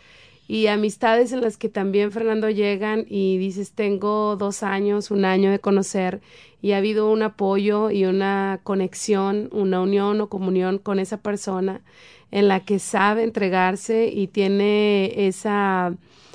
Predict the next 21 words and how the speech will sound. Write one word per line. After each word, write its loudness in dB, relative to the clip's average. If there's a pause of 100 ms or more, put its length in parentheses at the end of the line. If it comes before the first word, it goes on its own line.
(300)
eh, 2
pues 0
ese, 2
esa 2
manera 2
de, 2
de 2
entregarse 0
tan 0
especial, -2
¿no? -2
Y -2
en, 2
y 2
en 6
este 0
programa 2
vamos 0
a -4
estar -2
compartiendo, 0